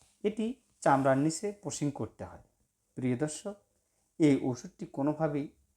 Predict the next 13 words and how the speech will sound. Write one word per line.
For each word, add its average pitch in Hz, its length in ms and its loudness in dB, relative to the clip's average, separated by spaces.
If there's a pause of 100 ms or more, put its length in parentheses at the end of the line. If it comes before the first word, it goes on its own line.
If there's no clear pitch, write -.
(140)
মাংসপেশিতে 135 880 -2 (640)
বা 123 200 6 (240)
শিরায় 131 540 6
প্রয়োগ 120 300 0
করা 120 220 -4 (260)
যায় 104 300 -2
না। 87 120 -10 (1800)
প্রিয় 139 180 4
দর্শক, 160 260 4
এটি 175 120 -4
শুধু 170 280 -2 (140)
মাংসপেশি, 151 760 2
উম, 123 340 0